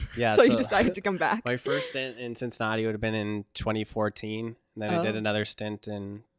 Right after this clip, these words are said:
Speaker 2: twenty sixteen, twenty seventeen, and I moved back here full time in twenty eighteen.
Speaker 1: Okay.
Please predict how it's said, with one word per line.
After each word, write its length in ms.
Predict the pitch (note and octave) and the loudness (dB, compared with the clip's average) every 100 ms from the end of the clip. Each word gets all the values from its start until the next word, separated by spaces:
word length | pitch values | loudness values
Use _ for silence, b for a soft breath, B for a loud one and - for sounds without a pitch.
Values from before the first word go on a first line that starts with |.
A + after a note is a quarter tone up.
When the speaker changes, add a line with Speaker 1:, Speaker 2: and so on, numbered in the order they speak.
| _ | _
Speaker 2:
twenty 260 | - G2+ G#2 | -10 -8 -8
sixteen, 460 | - G#2 - G#2+ | -10 -12 -10 -8
twenty 220 | G2 G#2 G2+ | -6 -8 -8
seventeen, 520 | - G2+ G#2 G#2+ G2+ | -12 -12 -12 -12 -14
and 120 | G2 | -12
I 60 | G2 | -12
moved 260 | G2 F#2+ | -12 -12
back 300 | G2 F#2+ F#2+ - | -12 -12 -14 -16
here 200 | G2 F2+ | -18 -18
full 220 | F#2+ F#2 | -18 -18
time 360 | - G2 G2 | -16 -18 -16
in 180 | G2 G2 - | -20 -20 -20
twenty 300 | - G2 A#2+ _ _ _ | -18 -18 -20 _ _ _
eighteen. 280 | G2 - - _ _ | _ -20 -20 _ _
Speaker 1:
Okay. 380 | F3 D#3 C3+ | -6 -4 -6